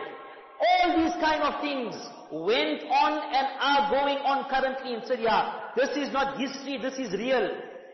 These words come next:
This is what most of us saw in our own lifetime. We remember, there were many bayans in this masjid and other, other places about the Syrian crisis. It was that same war.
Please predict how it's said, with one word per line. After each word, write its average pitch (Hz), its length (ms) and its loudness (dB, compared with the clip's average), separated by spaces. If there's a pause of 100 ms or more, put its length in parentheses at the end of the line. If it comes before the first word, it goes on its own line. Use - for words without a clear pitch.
This 220 120 0
is 277 140 -2
what 254 380 2
most 285 260 2
of 294 140 0
us 277 240 0
saw 285 140 2
in 277 120 -2
our 269 240 4
own 262 80 0
lifetime. 254 640 0 (380)
We 240 120 0
remember, 285 840 2
there 240 100 4
were 294 140 4
many 302 220 0
bayans 294 420 2
in 285 80 -4
this 277 140 -2
masjid 285 380 -2
and 277 100 2
other, 294 400 2
other 285 240 2
places 285 400 -2
about 277 260 2
the 277 120 -2
Syrian 294 320 -2
crisis. 269 480 0 (420)
It 254 120 -6
was 302 240 2
that 302 220 0
same 320 260 0
war. 285 500 2